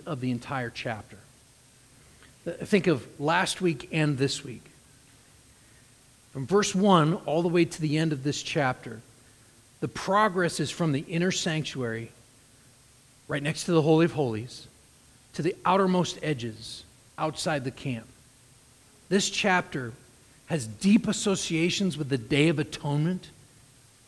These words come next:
but this entire chapter, the light, the bread, the hallowed name, all of it has a greater reality. Hebrews chapter thirteen, verses nine to sixteen says this,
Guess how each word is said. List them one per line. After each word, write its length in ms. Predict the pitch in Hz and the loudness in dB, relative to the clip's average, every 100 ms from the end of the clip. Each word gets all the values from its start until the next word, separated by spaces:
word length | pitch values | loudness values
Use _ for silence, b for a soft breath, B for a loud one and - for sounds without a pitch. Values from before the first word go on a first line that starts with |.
| _ _ - | _ _ -14
but 120 | - | 0
this 180 | 202 - | 0 2
entire 580 | 175 - - 190 214 208 | -2 -2 -2 2 2 2
chapter, 600 | - 202 165 156 - 110 - b b b | 0 0 0 -4 -8 -18 -20 b b b
the 100 | - | -4
light, 540 | 143 180 165 135 123 127 | 2 4 4 2 -6 -8
the 80 | 123 | -8
bread, 440 | 120 175 160 127 | 4 6 6 4
the 60 | 147 | -2
hallowed 580 | - 190 196 185 151 | 0 2 4 6 4
name, 500 | 151 165 165 135 110 - B B B - | 4 4 4 2 -2 -10 B B B 0
all 300 | 180 240 208 | 6 8 8
of 140 | 135 | 4
it 180 | 120 113 - - - - - - | -2 -4 -10 -20 -20 -20 -20 -10
has 160 | 123 | -6
a 80 | 135 | -4
greater 640 | 110 135 151 180 180 185 - - - | -6 0 4 6 4 0 -6 -16 -16
reality. 640 | 139 139 131 131 120 117 - - - - - - _ _ _ _ _ _ _ _ - - | -6 -2 0 -2 -4 -8 -16 -20 -20 -20 -20 -20 _ _ _ _ _ _ _ _ -14 -2
Hebrews 360 | 190 202 175 | 0 2 0
chapter 400 | - 190 175 170 | 2 0 2 -2
thirteen, 760 | - 196 196 - 175 131 127 185 b b b | -2 -2 -2 0 -2 -2 -4 -12 b b b
verses 320 | 151 - 127 | -8 -6 -4
nine 280 | 147 147 170 | -4 -2 -2
to 80 | 170 | -4
sixteen 560 | - 175 - 151 131 | -4 -6 -4 -4 -4
says 240 | 113 127 104 | -4 -10 -8
this, 420 | 120 113 - | -10 -12 -18